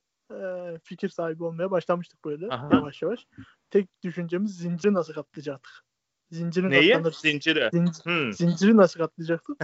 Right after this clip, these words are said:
Speaker 1: Bunu
Speaker 2: <laughs>
Speaker 1: öğrenmeye çalışırken, e, sağ olsun, e, Karabük'ten Ömer abi var. Ömer abi, e, dedi, "Senin aradığın tandem burada." dedi. Yani, e, adam biri yurt dışından getirmiş, Hollanda'dan.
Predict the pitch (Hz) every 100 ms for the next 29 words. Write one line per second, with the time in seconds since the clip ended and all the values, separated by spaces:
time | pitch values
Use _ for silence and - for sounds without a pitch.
0 | 175 185 226 196 170 170 170 - 208 202
1 | 170 - 269 - _ _ _ _ _ _
2 | _ 180 170 156 190 175 156 190 208 _
3 | 180 165 170 170 - 214 _ _ _ _
4 | _ _ _ 180 190 175 - 196 - 180
5 | 180 175 _ - 165 160 143 _ _ 185
6 | 175 165 147 180 220 _ - 175 175 175
7 | 170 _ 170 170 170 175 170 160 165 165
8 | 160 170 170 160 151 135 139 _ _ 165
9 | 156 160 202 196 190 196 190 190 175 165
10 | 165 160 170 208 - 185 - 160 156 160
11 | 170 165 165 196 - 160 147 147 196